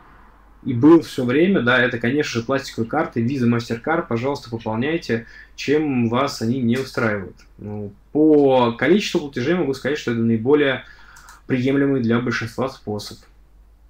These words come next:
А, Павел, для реализации проекта необходимо сорок миллионов долларов. Для этого потребуется продать двадцать два миллиарда долей.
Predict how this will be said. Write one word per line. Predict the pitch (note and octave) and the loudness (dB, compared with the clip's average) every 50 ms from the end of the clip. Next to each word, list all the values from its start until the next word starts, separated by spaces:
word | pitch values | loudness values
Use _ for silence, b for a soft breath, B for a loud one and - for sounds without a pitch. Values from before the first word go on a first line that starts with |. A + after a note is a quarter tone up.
| _ _ - _ - - _ _ - _ - - _ - - _ - - - - - - - _ - - - - - - - _ - - - - - _ - - - - - - - - - - _ _ - _ _ - - _ _ _ _ _ _ _ _ _ _ - _ _ _ _ - - - - - b b b b b b b b b b b b b C3 | _ _ -20 _ -20 -20 _ _ -20 _ -20 -20 _ -20 -20 _ -20 -20 -20 -20 -20 -20 -20 _ -20 -20 -20 -20 -20 -20 -20 _ -20 -20 -20 -20 -20 _ -20 -20 -20 -20 -20 -20 -20 -20 -20 -20 _ _ -20 _ _ -20 -20 _ _ _ _ _ _ _ _ _ _ -20 _ _ _ _ -20 -20 -20 -20 -20 b b b b b b b b b b b b b 2
А, | B2 A#2+ A#2 A#2 A2+ | 4 4 4 4 2
Павел, | A#2 - E3+ E3+ D#3 C3 A#2+ | 4 4 6 6 6 6 4
для | A#2 C#3+ D3+ | 4 4 2
реализации | D3+ D3+ E3 D#3 D3 E3 F3 F3+ F3 - D3+ C3 | 4 2 2 0 2 2 2 2 0 -2 -6 -4
проекта | A#2 - C3+ D3+ F3+ G3 F#3+ - C3 | -2 0 0 2 2 2 0 -2 -4
необходимо | B2+ B2+ A#2+ - A#2+ A#2 E3 E3+ D#3+ | -4 -4 -2 -2 -2 0 2 2 0
сорок | - - - D3 D#3 - - | 0 -2 -2 -2 -2 -2 -2
миллионов | C3+ C#3+ D3+ D#3 D3+ C#3 | 0 0 0 0 0 -2
долларов. | C#3 C#3 C#3 B2 A#2 A2+ G#2+ G2+ | 0 0 2 2 2 2 0 0
Для | A#2+ D3+ | -2 0
этого | D#3 F3 - | 0 0 -2
потребуется | - B2+ A#2+ C3+ D3+ D#3 D#3 D3+ - - - C#3 B2+ | -4 -2 0 0 2 2 0 -2 -6 -4 -4 -4 -4
продать | A#2 - - A#2+ A#2+ C#3+ D3+ D3+ C#3+ C3 | -4 -4 -4 -2 0 0 0 0 0 -2
двадцать | B2+ C3+ C#3 C3+ - A#2 | -2 -4 -4 -4 -4 -6
два | A#2 C3 D3 D3+ D3 C3+ | -2 0 2 2 2 2
миллиарда | B2 A#2 A#2 B2 C3+ C3+ - C#3 | 2 2 2 2 2 0 -2 -4
долей. | C3 B2 C#3 C#3 C#3 A#2+ A2+ G2+ F#2 - | -6 -4 -2 -2 0 0 0 0 -2 -6